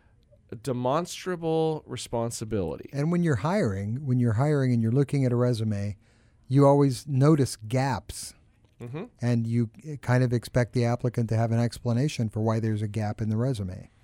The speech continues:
Speaker 1: Yeah, if you just said to your employer, you know, "Pound sand, I'm out," that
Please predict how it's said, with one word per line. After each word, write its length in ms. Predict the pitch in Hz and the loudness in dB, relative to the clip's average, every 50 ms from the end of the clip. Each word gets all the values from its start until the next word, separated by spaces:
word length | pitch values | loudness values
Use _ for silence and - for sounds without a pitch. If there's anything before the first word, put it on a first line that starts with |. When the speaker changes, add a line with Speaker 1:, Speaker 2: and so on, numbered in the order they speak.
| _ _ _ - - _ | _ _ _ -20 -16 _
Speaker 1:
Yeah, 260 | - 120 113 104 95 | -6 -4 -4 -4 -4
if 140 | 92 - - | -6 -8 -10
you 80 | 123 120 | -10 -10
just 200 | 127 127 - - | -10 -10 -6 -4
said 180 | 151 135 127 - | -4 -4 -4 -4
to 100 | - 127 | -6 -4
your 120 | 120 117 | -2 -2
employer, 520 | 117 110 - - 123 123 123 113 101 95 - _ _ - | -4 -4 -4 -4 -2 0 0 0 -2 -4 -6 _ _ -8
you 80 | 113 | -6
know, 120 | 104 98 - _ _ _ _ _ _ _ _ | -6 -6 -8 _ _ _ _ _ _ _ _
"Pound 280 | - - 156 143 135 - | -6 -2 -2 -2 -2 -2
sand, 280 | - 151 135 131 127 | -2 -2 0 0 0
I'm 120 | 117 113 113 | 0 0 0
out," 240 | 117 135 - - - _ _ _ _ _ _ _ _ _ _ _ _ - - - - - _ - | 0 0 -2 -4 -8 _ _ _ _ _ _ _ _ _ _ _ _ -20 -20 -20 -20 -20 _ -6
that 320 | - 147 143 160 170 - | -2 0 0 0 -2 -4